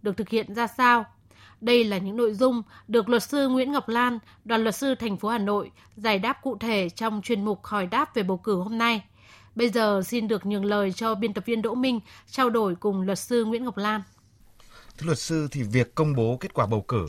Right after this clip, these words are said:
Speaker 2: danh sách những người trúng cử đại biểu Hội đồng Nhân dân các cấp nhiệm kỳ hai nghìn không trăm hai mươi mốt,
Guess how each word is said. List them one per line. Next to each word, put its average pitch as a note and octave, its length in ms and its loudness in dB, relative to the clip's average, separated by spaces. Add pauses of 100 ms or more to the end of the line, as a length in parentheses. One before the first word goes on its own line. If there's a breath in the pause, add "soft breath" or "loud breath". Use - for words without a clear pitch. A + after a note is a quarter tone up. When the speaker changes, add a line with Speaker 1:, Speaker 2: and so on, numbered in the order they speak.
(140)
Speaker 2:
danh D3 260 0
sách G#3+ 240 -2
những E3 160 -4
người C3 180 0
trúng A#2+ 200 -4
cử G#2+ 200 -6 (220)
đại G#2+ 140 -2
biểu G#2 180 2
Hội G#2+ 160 0
đồng G#2+ 180 2
Nhân A#2 100 2
dân A#2+ 120 0
các A#2 160 -6
cấp D#3 160 -4
nhiệm D#3+ 180 -4
kỳ A2 240 0
hai A#2+ 220 0
nghìn A2+ 200 2
không A#2+ 160 -6
trăm A#2 140 -4
hai A#2 80 0
mươi B2+ 100 0
mốt, F3+ 140 -2